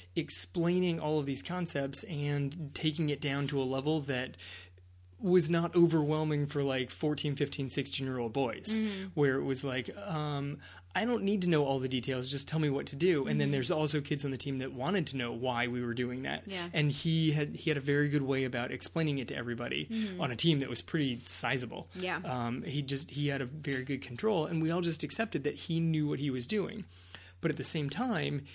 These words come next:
Speaker 1: he always had assistants.
Speaker 2: Mm-hmm.
Speaker 1: I remember going through three different assistant coaches. My freshman year, there was, uh, like, priest novitiate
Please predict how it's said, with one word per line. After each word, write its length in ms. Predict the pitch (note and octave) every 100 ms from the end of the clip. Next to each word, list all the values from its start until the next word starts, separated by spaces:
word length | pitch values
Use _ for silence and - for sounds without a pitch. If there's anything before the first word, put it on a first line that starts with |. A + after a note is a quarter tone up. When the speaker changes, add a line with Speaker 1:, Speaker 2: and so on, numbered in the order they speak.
| -
Speaker 1:
he 160 | - -
always 280 | F3+ B3 A#3
had 120 | F#3
assistants. 680 | C3 - D#3 - - - - -
Speaker 2:
Mm-hmm. 320 | G#3+ G3+ F#3 F#3 - -
Speaker 1:
I 80 |
remember 300 | D3+ D#3+ E3+
going 260 | D3+ D3 D3
through 480 | C#3+ D#3 D3+ D3 C#3+ - -
three 340 | - D#3+ E3+
different 300 | E3 D3 C#3+
assistant 400 | B2 C3 - -
coaches. 500 | F#3 C3+ - - - - - -
My 100 | -
freshman 460 | A#2 E3+ E3+ F3 E3
year, 340 | D#3 D#3 D#3
there 220 | D3 C#3+ C#3
was, 320 | C3+ C3 -
uh, 380 | B2+ B2 C3+ - - - - -
like, 140 | C3+ B2+ - -
priest 480 | - D#3+ D#3+ - D3+
novitiate 640 | C3 C3+ - G3 G2 F3+